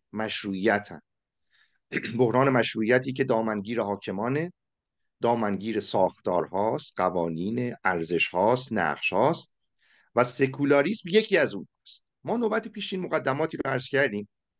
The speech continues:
یکی دو مورد رو هم ذکر کردیم، ولی بد نیست اینجا به اون موارد بپردازیم. آقای لری شاینر سعی می‌کنه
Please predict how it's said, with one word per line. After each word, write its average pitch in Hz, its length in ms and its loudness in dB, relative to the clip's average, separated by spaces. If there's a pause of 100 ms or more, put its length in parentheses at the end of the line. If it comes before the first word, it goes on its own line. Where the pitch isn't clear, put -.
(400)
یکی 131 240 -4
دو 156 140 4
مورد 143 340 4
رو 110 60 -6
هم 110 120 -4
ذکر 147 260 0
کردیم، 165 380 -2
ولی 151 140 -2
بد 147 240 0
نیست - 240 -8
اینجا 123 400 2 (500)
به 131 100 6
اون 147 140 6
موارد 117 420 4
بپردازیم. - 680 -4
آقای 190 180 6
لری 208 280 6
شاینر 127 640 2 (720)
سعی - 340 -4
می‌کنه 143 640 6